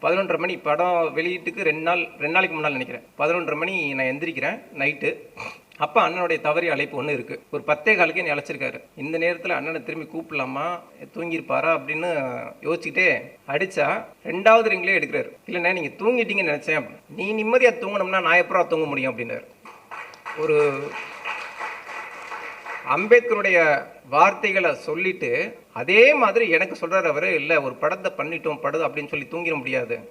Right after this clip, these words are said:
இந்த படைப்பை எல்லார்ட்டையும் கொண்டு போய் சேர்க்க என்னென்னலாம் செய்யணும்னு நீ போராடணும்டா. முதல்ல இந்த படத்தை சம்பந்தப்பட்ட பட்டியலின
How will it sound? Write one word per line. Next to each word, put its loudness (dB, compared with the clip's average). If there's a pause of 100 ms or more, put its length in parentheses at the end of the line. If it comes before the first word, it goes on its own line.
(140)
இந்த -4
படைப்பை 4
எல்லார்ட்டையும் 2
கொண்டு -4
போய் 0
சேர்க்க -2
என்னென்னலாம் 4
செய்யணும்னு -2
நீ -4
போராடணும்டா. 0 (300)
முதல்ல 0
இந்த -2
படத்தை -2 (240)
சம்பந்தப்பட்ட -2 (460)
பட்டியலின 0